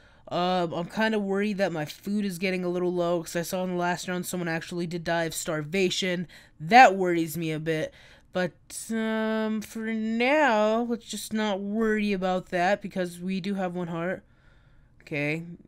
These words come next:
okay, you gotta be careful, 'cause sometimes, like, I get nervous and my fingers get all, like, jammed up. Okay, k-, apple, apple, we gotta eat that apple right away, 'cause something's killing me, and I'm pretty sure it's my hunger. 'Cause I learned today that a potion of healing does not cure hunger.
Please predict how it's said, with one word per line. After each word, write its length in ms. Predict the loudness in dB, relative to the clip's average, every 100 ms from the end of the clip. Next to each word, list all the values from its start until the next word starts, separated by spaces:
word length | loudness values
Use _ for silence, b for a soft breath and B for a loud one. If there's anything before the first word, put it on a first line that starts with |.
| -14
okay, 220 | -4 -2
you 80 | 0
gotta 180 | 0 -2
be 100 | -6
careful, 460 | -4 -4 -2 -6
'cause 140 | -8 -6
sometimes, 480 | -6 -4 -4 -2
like, 100 | -2
I 80 | -2
get 160 | -2 -2
nervous 400 | -2 -2 -2 -6
and 80 | -10
my 60 |
fingers 360 | -8 -8 -6 -6
get 120 | -6
all, 220 | -4 -4
like, 340 | -4 -6 -12 -14
jammed 260 | -10 -8
up. 80 | -10 -8
Okay, 260 | -6 -6 -8
k-, 160 | -14 0
apple, 400 | 2 4 2 2
apple, 260 | 0 0 0
we 120 | 0
gotta 140 | 0
eat 100 | -2
that 140 | 0 0
apple 240 | 0 -2
right 160 | -4 -2
away, 220 | -4 -6
'cause 60 | -8
something's 280 | -8 -8
killing 300 | -6 -4 -4
me, 60 | -4
and 80 | -6
I'm 40 |
pretty 160 | -6 -6
sure 120 | -8
it's 100 | -8
my 80 | -8
hunger. 320 | -8 -8 -12 b b b b b b b _ -20 -20 b b b b
'Cause 180 | -4 -2
I 140 | 2 2
learned 480 | 4 6 6 4
today 320 | 0 0 2 2
that 160 | 0
a 40 | -2
potion 600 | 2 2 4 0 -2 -2
of 160 | -6
healing 560 | -4 -2 -2 -2 -2 -2
does 240 | -4 -4
not 240 | -4 -6 -6
cure 240 | -6 -4
hunger. 500 | 2 2 4 0